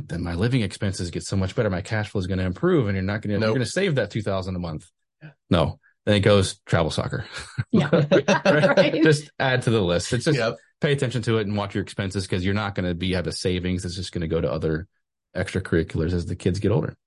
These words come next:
Speaker 3: And then there's tax implications, right? To
Speaker 1: Yeah, so there,
Speaker 3: childcare,
Speaker 1: there are,
Speaker 3: right?
Speaker 1: yeah, there's great ways to, to tackle that part too. I'm glad you mentioned that. Uh, personally, we use a dependent care F S A. And we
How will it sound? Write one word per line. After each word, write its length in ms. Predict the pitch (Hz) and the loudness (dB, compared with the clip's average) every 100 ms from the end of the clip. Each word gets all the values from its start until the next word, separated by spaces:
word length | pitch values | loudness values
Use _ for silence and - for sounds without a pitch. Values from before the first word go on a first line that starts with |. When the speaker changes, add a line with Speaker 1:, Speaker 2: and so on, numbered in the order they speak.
| _ | _
Speaker 3:
And 180 | 202 196 | 0 2
then 140 | 180 | 2
there's 200 | 170 165 | 0 -2
tax 600 | - 302 302 - - - - | -4 -4 -4 -6 -10 -8 0
implications, 1000 | 196 175 - 175 156 156 139 160 - - | 0 2 0 0 0 0 -2 -4 -4 -2
right? 320 | 190 233 - | 0 -2 -4
To 320 | - 214 208 | -2 2 4
Speaker 1:
Yeah, 180 | 214 214 | 4 2
so 140 | 226 147 | 2 2
there, 100 | 160 | 2
Speaker 3:
childcare, 20 | |
Speaker 1:
there 180 | - 143 | 2 0
are, 40 | 160 | 0
Speaker 3:
right? 100 | 123 | 0
Speaker 1:
yeah, 200 | 175 165 | 0 2
there's 200 | 120 107 | 0 -2
great 220 | 135 131 | -4 -2
ways 300 | 131 135 - | -2 -2 -4
to, 180 | 110 92 - | -6 -6 -8
to 80 | 101 | -4
tackle 300 | 120 113 98 | -2 0 0
that 180 | 104 | 0
part 200 | - 90 | -2 -4
too. 100 | - | -2
I'm 80 | 95 | -2
glad 160 | 92 95 | 0 0
you 60 | |
mentioned 300 | 90 101 98 | -2 -2 -2
that. 160 | 90 87 - | -2 -4 -6
Uh, 300 | 104 95 92 80 - - | -4 -2 -2 -4 -10 -4
personally, 380 | 123 - 113 104 | -4 0 0 2
we 100 | 107 | 2
use 240 | 107 92 | 2 2
a 280 | 98 92 98 _ _ - | 0 0 -2 _ _ -8
dependent 360 | - 120 110 104 | -4 -2 -2 -2
care 200 | 107 - | -2 0
F 140 | 101 | 0
S 180 | 101 95 | -2 0
A. 200 | 95 151 - _ _ _ _ _ _ _ | 0 0 -4 _ _ _ _ _ _ _
And 140 | 95 | -4
we 100 | 92 | 0